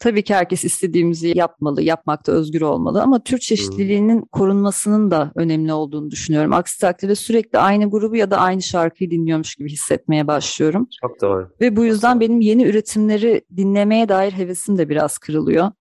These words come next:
Speaker 2: Çok haklısın.
Speaker 1: Mesela önceki senelerde rock band formatında müzik yapan grupların son dönemde synth odaklı müziğe yöneldiklerini görüyoruz.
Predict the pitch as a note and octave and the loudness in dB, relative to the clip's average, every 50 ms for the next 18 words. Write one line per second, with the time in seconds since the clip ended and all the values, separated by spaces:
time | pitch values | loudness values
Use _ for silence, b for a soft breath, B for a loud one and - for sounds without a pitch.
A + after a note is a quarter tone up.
0 | _ - C#3 - - G2+ F#2 - - - - - G3 G3 - G#3+ G#3 E3+ G3 G#3+ | _ -14 -10 -8 -8 -8 -8 -10 -14 -8 -4 -2 -2 2 2 4 4 4 4 4
1 | A3 G#3 A3 - A#3 - - G#3+ G#3 G#3 G3+ G3+ G3 G3 F#3+ G#3+ G#3+ - - - | 2 0 -2 -4 -6 -4 0 2 2 4 4 2 2 2 2 0 0 0 0 -2
2 | F#3 G3+ G3+ - - - G3+ F#3+ F#3+ - - G3+ F#3+ F#3+ F#3+ F#3 F#3 - G3 F#3+ | -2 -2 -2 -2 -2 -2 -2 -2 -2 -2 -2 0 0 2 0 -2 -2 -4 -4 -2
3 | F#3+ G3 F3+ F3+ - - F3+ F3 - F#3+ F3+ F3+ F3+ F3+ E3+ F3 - - F3+ F3 | -2 -2 -4 -4 -2 -2 -2 0 2 0 2 2 0 -2 -6 -6 -4 -2 -2 -2
4 | F3+ F3 - - F#3 F3 F3 F3 E3+ E3+ E3 E3 E3+ E3 F3 E3+ E3+ - - - | -2 -4 -2 0 0 2 2 2 0 0 0 0 0 0 -2 -2 -4 -6 -6 -4
5 | F3 E3 - E3 D#3 D#3 D3+ - - D#3+ D#3 D#3 D3 D3+ D#3 D#3 D#3 D3+ D#3 D#3 | -2 0 0 0 0 0 -2 -2 -2 -2 -2 -2 -2 -2 -2 -2 0 0 0 0
6 | D#3 D#3 C#3 - _ - D#3+ D3 D#3 D#3 C#3+ D#3 D3+ D#3 D#3 D#3+ D#3 D3+ D#3+ - | -2 -2 -4 -6 _ -2 -2 0 0 -2 -2 -2 -2 0 -2 -2 -2 -2 -6 -8
7 | - - | -8 -18